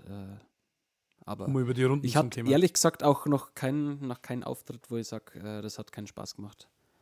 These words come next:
Speaker 1: Ähm,
Speaker 2: Ha, das ist gut. Da, dann hat's da bei uns auch immer Spaß gemacht. Da,
Speaker 1: <laughs>
Speaker 2: da, da
Speaker 1: Ich hoffe
Speaker 2: rede
Speaker 1: doch,
Speaker 2: ich gleich
Speaker 1: dass
Speaker 2: noch
Speaker 1: ich's
Speaker 2: mal drauf.
Speaker 1: euch gezeigt hab, dann, äh, auch, äh, am Auftritt, dass das Spaß gemacht hat.
Speaker 2: Ah, selbstverständlich, selbstverständlich. Äh, okay, also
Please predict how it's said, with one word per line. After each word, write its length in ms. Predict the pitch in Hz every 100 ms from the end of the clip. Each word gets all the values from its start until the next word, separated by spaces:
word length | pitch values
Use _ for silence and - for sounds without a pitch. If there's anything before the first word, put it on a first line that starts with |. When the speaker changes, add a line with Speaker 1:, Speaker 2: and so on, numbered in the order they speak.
| _ _ _
Speaker 1:
Ähm, 360 | - 104 101 101
Speaker 2:
Ha, 140 | 135 -
das 200 | - -
ist 160 | 120 -
gut. 280 | 208 190 -
Da, 120 | 135 131
dann 340 | 131 127 120
hat's 220 | 135 -
da 100 | 131
bei 140 | 117 123
uns 180 | 156
auch 120 | 139 160
immer 180 | 143
Spaß 260 | 127 135 127
gemacht. 220 | 113 - - - - - _
Da, 200 | 117 120
Speaker 1:
<laughs> 420 | 123 127 120 -
Speaker 2:
da, 100 | 104 - - -
da 80 |
Speaker 1:
Ich 80 | 113
hoffe 140 | 123 110
Speaker 2:
rede 20 |
Speaker 1:
doch, 80 | 110
Speaker 2:
ich 60 |
gleich 0 |
Speaker 1:
dass 20 |
Speaker 2:
noch 80 | 120 147
Speaker 1:
ich's 20 |
Speaker 2:
mal 60 | 127
drauf. 60 | 123
Speaker 1:
euch 80 | 107
gezeigt 380 | 104 - 104 -
hab, 140 | 101
dann, 240 | - 92 95
äh, 300 | 98 98 101 - _ _ _ _ _ _ _
auch, 280 | - 104 -
äh, 220 | 90 - - -
am 180 | 113 101
Auftritt, 400 | 113 - 110 -
dass 100 | -
das 120 | 107
Spaß 220 | - -
gemacht 200 | 110 -
hat. 140 | 127 _ - -
Speaker 2:
Ah, 80 | 123
selbstverständlich, 720 | - - 110 120 - 113 117 -
selbstverständlich. 1200 | - 113 - - - 104 - - - 113 110 104 _ - - - - _ _ _ _ -
Äh, 240 | 135 131 -
okay, 260 | - 170
also 200 | 139 151